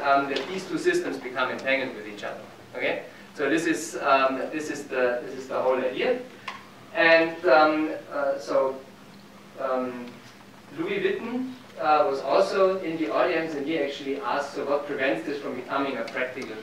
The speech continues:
experiment?" Uh, so let me, let me show you. This is, like, the rest of the talk is about <laughs> what prevents this from becoming a practical experiment. And there are many reasons. So I give you one. Um, here's an example. This is something you can easily do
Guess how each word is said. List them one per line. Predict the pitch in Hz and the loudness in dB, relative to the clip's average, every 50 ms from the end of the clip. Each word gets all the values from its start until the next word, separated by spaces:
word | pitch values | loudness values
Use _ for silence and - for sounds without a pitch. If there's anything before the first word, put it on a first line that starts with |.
| - 113 - - - | -12 -14 -14 -12 -12
experiment?" | 107 107 - - - 117 113 110 - - - - - - - - - - - - - - - - - | -10 -12 -10 -8 -6 -4 -4 -4 -4 -8 -12 -16 -18 -20 -20 -20 -20 -20 -20 -20 -20 -20 -18 -14 -8
Uh, | - 131 131 131 127 127 127 127 123 | -2 0 2 4 4 4 2 2 -2
so | - - 143 139 143 139 139 139 - - - - - - - - - - 151 | -2 2 4 4 4 4 2 -2 -6 -10 -14 -16 -16 -16 -14 -14 -12 -2 0
let | 165 165 170 185 | 2 2 2 4
me, | 196 185 180 180 | 4 4 4 2
let | 160 151 151 | 2 -2 -4
me | 147 | -4
show | 135 - 127 123 | -4 -2 -2 -2
you. | 123 - - - - | -2 -2 -4 -8 -12
This | 135 135 | -8 -6
is, | 135 135 - | -6 -6 -4
like, | 131 123 120 - - | -2 -2 -2 -2 -2
the | 123 120 113 113 113 - - - - - | -4 -4 -4 -4 -6 -8 -12 -14 -8 -4
rest | 135 143 - - | -4 -4 -2 -4
of | 143 - - | -8 -8 -10
the | - - - | -10 -10 -4
talk | - 127 127 127 | -2 0 0 0
is | 127 123 | -2 -4
about | 120 - - 113 110 110 | -6 -4 -2 -2 -2 -2
<laughs> | - - - - - 214 214 | -4 -8 -10 -10 -6 -4 -2
what | 202 - - | -2 -2 -2
prevents | - 170 160 139 135 135 - - | -2 -2 0 2 2 0 0 -2
this | - | -6
from | - 131 123 123 | -6 -4 -4 -4
becoming | 123 120 131 131 131 127 120 | -2 0 0 0 2 0 0
a | 113 | -2
practical | - 120 120 117 - 113 104 101 | 0 0 0 -2 -2 -4 -8 -8
experiment. | 98 98 - - - 104 - 95 98 - - - - - | -10 -10 -10 -8 -8 -8 -6 -8 -8 -12 -14 -10 -4 0
And | 175 180 | 2 6
there | 196 185 | 6 6
are | 185 | 6
many | 202 202 208 202 | 6 6 4 4
reasons. | 196 190 - - - - - - - - - - - - - | 2 2 -2 -6 -8 -12 -16 -18 -18 -18 -18 -18 -18 -16 -4
So | - 170 165 | 0 4 4
I | 170 170 175 202 | 6 6 6 4
give | 208 - | 4 2
you | 180 - | 2 2
one. | - - - - - - - - - - - - - - - - - | 2 2 0 -2 -4 -8 -12 -14 -14 -14 -14 -14 -14 -16 -16 -8 -2
Um, | 165 165 165 160 160 160 160 160 165 - | 2 4 6 8 6 6 6 2 -2 -2
here's | - 240 240 247 202 | 2 6 6 6 6
an | 185 165 | 6 4
example. | 170 160 - - - - - 175 | 2 2 2 0 0 0 0 0
This | - 226 208 | 0 0 0
is | - | 2
something | 185 185 190 185 - 170 | 2 2 2 2 0 0
you | 160 160 156 | 0 0 0
can | 175 160 - - 208 | 0 0 -2 -2 -2
easily | 208 208 196 196 185 | -4 -4 -4 -4 -4
do | 175 196 | -4 -4